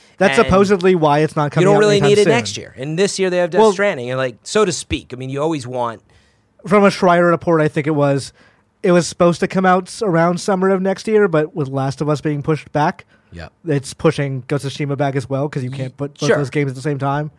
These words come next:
Speaker 2: Yep. But that's
Speaker 1: So
Speaker 2: for next year,
Speaker 1: Yeah.
Speaker 2: right? So meaning to me, it's, it's, I, I, I, in other words, I don't know that they did full i-,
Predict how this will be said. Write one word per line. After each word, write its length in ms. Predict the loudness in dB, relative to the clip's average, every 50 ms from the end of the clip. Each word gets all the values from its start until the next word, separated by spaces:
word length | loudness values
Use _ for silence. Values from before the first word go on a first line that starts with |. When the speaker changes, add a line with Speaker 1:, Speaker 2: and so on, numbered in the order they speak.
| _ _ _ _ _ _ _ -16
Speaker 2:
Yep. 160 | -14 -14 -14 -14 _ _ _ -10
But 100 | -4 0
that's 180 | 2 2 2
Speaker 1:
So 40 | 0
Speaker 2:
for 100 | -2 -2
next 280 | -2 -4 -4 -6 -10 -16
year, 220 | -16 -18 -18 -12 _
Speaker 1:
Yeah. 180 | -4 -4 -4 -4
Speaker 2:
right? 60 | -6 -10 _ _ _
So 120 | -4 -2 0
meaning 240 | 0 0 -2 -2 -4
to 100 | -4 -2
me, 160 | 0 0 0
it's, 240 | 0 -2 -6 -12 -12
it's, 380 | -10 -8 -8 -8 -10 -12 -12 -8
I, 180 | -6 -6 -6 -6 -6 -6
I, 220 | -4 -6 -6 -8 -12 -20 _ _ _ _ _ _ _ -14
I, 100 | -14 -14 -14 -16 _ -10
in 100 | -6 -4
other 160 | -4 -2 -4
words, 140 | -4 -4 -4
I 80 | -6 -4
don't 100 | -4 -4
know 80 | -4 -6
that 100 | -6 -8
they 100 | -10 -10
did 220 | -10 -10 -14 -14
full 180 | -12 -10 -10 -8
i-, 120 | -8 -10